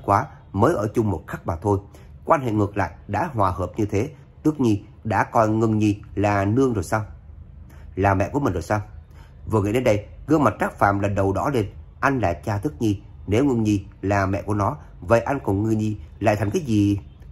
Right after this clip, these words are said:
Uy, Trác Phàm à, ngươi dùng cách nào để dưỡng linh thú vậy? Thế mà có thể đem Lô Văn Tước này tạo thành quái vật giống như ngươi, hay là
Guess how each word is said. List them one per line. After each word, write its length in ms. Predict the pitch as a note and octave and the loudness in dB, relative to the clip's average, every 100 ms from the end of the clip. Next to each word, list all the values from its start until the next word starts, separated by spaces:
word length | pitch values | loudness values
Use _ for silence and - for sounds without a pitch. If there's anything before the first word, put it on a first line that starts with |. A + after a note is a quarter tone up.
| - | 0
Uy, 420 | B2 A#2 A2+ G#2+ | 4 6 4 2
Trác 140 | G3 - | 0 0
Phàm 160 | F#2 | -2
à, 100 | E2+ - - - | -2 -8 -14 0
ngươi 160 | D#3 D#3 | 4 6
dùng 280 | A#2+ G#2+ G2+ | 4 2 0
cách 200 | G3 D#3 | -2 0
nào 180 | F2+ D#2+ - | -2 -2 -8
để 200 | G#2 A2+ A2 | -2 0 0
dưỡng 140 | A2+ | 2
linh 160 | B2 G#2 | 0 0
thú 180 | C#3+ D#4 | -2 -2
vậy? 140 | E2 - - - | -2 -6 -12 -2
Thế 100 | F3+ | 2
mà 220 | C3 G2+ | 4 2
có 80 | - | 0
thể 100 | A#2 | -4
đem 300 | B2+ A#2+ A#2 | 0 0 2
Lô 100 | A#2 | 2
Văn 120 | A2+ | 0
Tước 220 | G#2 F#3+ C#3 | 0 -2 -2
này 200 | F2 - - - | -6 -8 -16 0
tạo 180 | G#2+ G#2 | 2 2
thành 260 | G2+ G2+ G2 - | 0 -2 -4 -4
quái 160 | B2+ | -2
vật 160 | D3 - - | 0 -2 -6
giống 240 | F#2 A#2 D#3+ | -2 0 2
như 60 | |
ngươi, 240 | B2 A2 - | 4 2 0
hay 180 | - C#3 | -4 0
là 420 | A2+ F#2 F#2 - | 2 2 2 -2